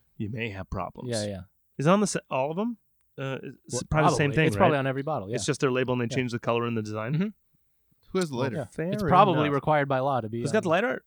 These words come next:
Speaker 1: I think
Speaker 2: somewhere.
Speaker 1: I had a mini one. I had a mini pink one. Bic.
Speaker 2: I need
Speaker 1: Did
Speaker 2: are
Speaker 1: we
Speaker 2: we
Speaker 1: ever
Speaker 2: doing normal
Speaker 1: discuss
Speaker 2: sculpting now?
Speaker 1: Bic?
Speaker 3: What?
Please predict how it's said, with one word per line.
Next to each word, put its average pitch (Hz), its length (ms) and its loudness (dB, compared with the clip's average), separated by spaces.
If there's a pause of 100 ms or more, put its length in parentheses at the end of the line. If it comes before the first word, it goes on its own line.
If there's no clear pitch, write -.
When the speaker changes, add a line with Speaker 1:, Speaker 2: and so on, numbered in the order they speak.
Speaker 1:
I 151 60 -4
think 175 140 2
Speaker 2:
somewhere. 98 180 -2
Speaker 1:
I 165 100 -6
had 190 140 0
a - 20 2
mini 175 240 0
one. 135 180 0
I 156 60 -4
had 139 120 -6
a - 20 -6
mini 131 240 -4
pink - 340 -8
one. 110 220 -8 (640)
Bic. - 340 0 (560)
Speaker 2:
I 147 280 -4
need 156 340 -10 (560)
Speaker 1:
Did - 60 0
Speaker 2:
are 135 40 0
Speaker 1:
we 143 120 6
Speaker 2:
we 156 80 6
Speaker 1:
ever 151 80 4
Speaker 2:
doing 143 100 0
normal 139 220 4
Speaker 1:
discuss - 80 -4 (140)
Speaker 2:
sculpting 190 100 -6
now? 139 140 0
Speaker 1:
Bic? - 260 -4 (340)
Speaker 3:
What? 147 160 -4